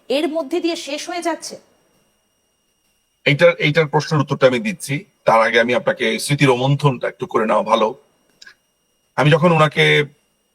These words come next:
Speaker 2: ফোন দেই, আমার, আমি অসম-, অসম্ভব রকমের ইমোশনাল ছিলাম, ভয়ঙ্কর। মানে, এটা আমি, আমি কথা ঠিক মতো বলতে পারিনি।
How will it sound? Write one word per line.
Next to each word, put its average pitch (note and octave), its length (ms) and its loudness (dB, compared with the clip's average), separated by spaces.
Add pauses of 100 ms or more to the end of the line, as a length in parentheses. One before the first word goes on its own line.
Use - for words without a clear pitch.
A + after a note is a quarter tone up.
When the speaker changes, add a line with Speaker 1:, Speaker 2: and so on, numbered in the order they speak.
(100)
Speaker 2:
ফোন D#3+ 180 4
দেই, B2 440 0
আমার, B2+ 360 4 (880)
আমি E3 120 2
অসম-, D#3 420 0
অসম্ভব D3+ 500 0
রকমের D#3+ 240 0
ইমোশনাল - 480 -2
ছিলাম, - 240 -12 (200)
ভয়ঙ্কর। G#2+ 480 -2
মানে, - 560 -10
এটা A2+ 180 0
আমি, A#2 120 2
আমি B2+ 380 0
কথা C3 200 -2
ঠিক C3 180 -6
মতো B2 140 2
বলতে A#2 280 0
পারিনি। C3+ 300 0